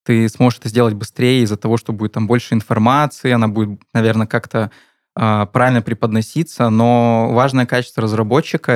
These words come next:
это уметь искать самому. И вот, м, большинство раз-, вот, нет, даже не большинство, всех разработчиков, кого я знаю, они там вот без курсов, они сами пошли и че-то копали. И мне кажется, это вот самое главное.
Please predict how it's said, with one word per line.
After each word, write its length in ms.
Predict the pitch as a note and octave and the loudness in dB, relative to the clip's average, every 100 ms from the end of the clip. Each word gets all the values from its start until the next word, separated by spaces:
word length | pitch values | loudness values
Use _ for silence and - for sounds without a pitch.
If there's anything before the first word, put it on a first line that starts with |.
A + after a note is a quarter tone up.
| A#2 | -2
это 200 | G3+ B2 | -4 -2
уметь 300 | A2+ B2 - | 0 0 -2
искать 260 | - A#2 G#2+ | -6 -6 -6
самому. 460 | - G#2+ G#2 G2+ _ _ _ _ _ | -4 -2 -2 -6 _ _ _ _ _
И 800 | A#2 A2+ A2 G#2+ G#2+ G#2+ G#2 G2+ _ _ _ - | -2 0 2 2 0 -2 -6 -10 _ _ _ -4
вот, 260 | A2+ - _ - | -4 -4 _ -6
м, 200 | B2+ A2+ | -4 0
большинство 480 | A#2 - - - C3+ | -2 -2 -8 -2 0
раз-, 220 | A#2 A#2 - _ _ _ | 0 -4 -8 _ _ _
вот, 220 | A#2 A2+ - | -10 -8 -4
нет, 280 | A2 A2 | -4 -2
даже 180 | G2+ G#2+ | -4 -4
не 100 | A2+ | -4
большинство, 440 | A2+ A#2+ - B2+ - | -4 -6 -8 -10 -12
всех 360 | - B2 A#2 | -4 -2 0
разработчиков, 600 | A#2+ G#2 G#2+ A2 - A#2 | -4 -4 0 -2 -2 -10
кого 220 | - A2 G#2+ | -6 -4 -2
я 60 | |
знаю, 260 | G#2 A#2 D3+ | 0 0 2
они 220 | A#2 G2+ | 0 -2
там 260 | - G#2+ G2+ | -6 -6 -6
вот 140 | G2+ | -8
без 220 | - G#2+ - | -8 -10 -8
курсов, 380 | C#3+ C#3+ - - | -6 -6 -8 -2
они 160 | A2 | -2
сами 260 | G#2+ C3 A2+ | 0 0 -2
пошли 440 | - A2+ - C#3+ C3 | -4 -14 -6 -4 -4
и 40 | |
че-то 240 | - A#2+ | -6 -8
копали. 420 | - B2 G#2 G2+ D3+ _ _ _ _ _ | -8 -8 -8 -8 -16 _ _ _ _ _
И 40 | |
мне 120 | A2+ A#2 | 0 2
кажется, 360 | A#2+ A2+ - | 0 -2 -2
это 440 | A2+ - A2 G#2+ G#2 | -4 -2 -4 -2 -4
вот 220 | G#2 _ | -6 _
самое 320 | - A2+ G#2+ G#2 | -8 -4 -2 -2
главное. 340 | G#2+ G2+ A#2+ | -4 -6 -14